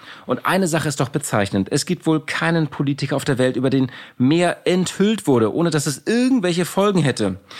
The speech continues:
Egal wie extrem die Bloßstellung, wie abstoßend die Eskapaden, wie erschreckend die Infantilität und das Narzisstische an Donald Trump.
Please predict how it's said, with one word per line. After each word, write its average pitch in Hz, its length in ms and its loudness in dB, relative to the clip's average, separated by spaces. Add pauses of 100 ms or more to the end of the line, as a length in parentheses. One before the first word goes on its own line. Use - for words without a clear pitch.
(260)
Egal 180 460 2
wie 185 100 0
extrem - 600 -2
die 165 100 -2
Bloßstellung, 120 760 0
wie 135 140 -2 (280)
abstoßend 139 720 0
die 104 60 0
Eskapaden, 127 640 -2
wie 135 80 0
erschreckend 170 540 0
die 139 80 -4
Infantilität 160 880 0
und 135 120 -2
das 135 140 -2
Narzisstische 135 680 0
an 101 120 0
Donald 101 280 0
Trump. 95 300 -2